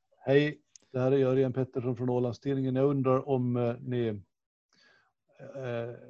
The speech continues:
står i beråd att köpa en båt nu och ska,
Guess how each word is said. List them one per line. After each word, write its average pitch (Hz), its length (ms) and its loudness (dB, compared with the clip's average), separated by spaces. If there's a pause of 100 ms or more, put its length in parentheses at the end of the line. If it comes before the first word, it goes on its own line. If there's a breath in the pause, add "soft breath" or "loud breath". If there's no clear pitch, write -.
(560)
står 156 200 6
i 151 40 8
beråd 151 320 10
att 139 140 6
köpa 139 320 6
en 135 100 4
båt 165 280 4
nu 117 140 -2
och 107 420 -6
ska, 120 140 -10